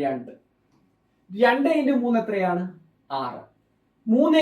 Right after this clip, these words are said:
into നാല് എത്രയാണ്? പന്ത്രണ്ട്, എക്സെട്ര up to ഇങ്ങനെ പൊക്കോണ്ടിരിക്കുന്നു. ഇതിൽ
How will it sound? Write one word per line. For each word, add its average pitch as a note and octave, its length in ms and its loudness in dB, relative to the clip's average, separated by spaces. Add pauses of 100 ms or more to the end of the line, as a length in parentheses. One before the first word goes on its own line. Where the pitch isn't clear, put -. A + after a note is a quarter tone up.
into B3+ 240 2
നാല് G#3 220 0
എത്രയാണ്? F#3 440 -2 (380)
പന്ത്രണ്ട്, E3 580 -4 (420)
എക്സെട്ര E3+ 380 -6 (200)
up - 100 -12 (100)
to D#4 80 -10 (160)
ഇങ്ങനെ G3 300 -10
പൊക്കോണ്ടിരിക്കുന്നു. D#3+ 640 -8 (120)
ഇതിൽ G#3+ 140 -4